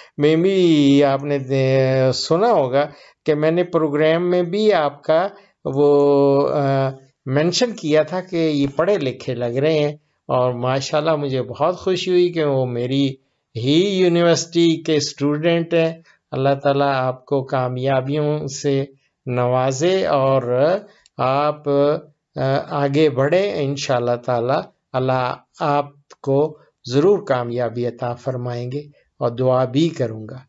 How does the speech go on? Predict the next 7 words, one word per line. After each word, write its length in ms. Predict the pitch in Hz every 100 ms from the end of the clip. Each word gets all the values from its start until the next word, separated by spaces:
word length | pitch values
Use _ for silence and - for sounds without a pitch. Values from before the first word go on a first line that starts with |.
| _ _ _ -
آج 480 | 135 135 147 143 135 143 151 156 - _ - - _ _ _ _ _ _ 139 131
بائیس، 720 | 151 151 165 180 190 - - 143 139 143 143 143 - _ _ _ -
آ، 60 | 131 127 127 127 127 127 123 123 127 - _ _ _ 156
مئی 560 | 139 139 151 165 165
ہو 260 | 123 127 139
چکی 460 | 143 170 175 170
ہے، 200 | 160 165